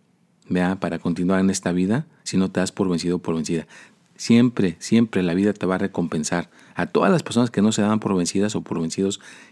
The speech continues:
y siguen, a pesar de que tocaron el fondo, siguen hacia adelante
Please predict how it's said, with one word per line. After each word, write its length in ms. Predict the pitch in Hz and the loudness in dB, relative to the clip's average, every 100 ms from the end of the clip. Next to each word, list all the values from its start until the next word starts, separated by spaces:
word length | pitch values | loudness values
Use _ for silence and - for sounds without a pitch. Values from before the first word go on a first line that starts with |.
| _ | _
y 280 | - 110 101 - _ _ _ | 2 2 2 -4 _ _ _
siguen, 520 | - - 117 107 82 - | -2 4 6 4 2 -4
a 100 | - | -10
pesar 260 | - 90 | -6 0
de 80 | 104 | 0
que 120 | 110 | 0
tocaron 440 | - 92 92 98 95 | -4 -2 0 2 2
el 120 | 80 | 0
fondo, 480 | - 92 98 95 90 _ _ _ _ _ | 0 0 2 0 -2 _ _ _ _ _
siguen 300 | - 101 113 | -2 4 4
hacia 160 | 98 85 | 4 2
adelante 480 | 85 95 104 160 | 2 2 2 -2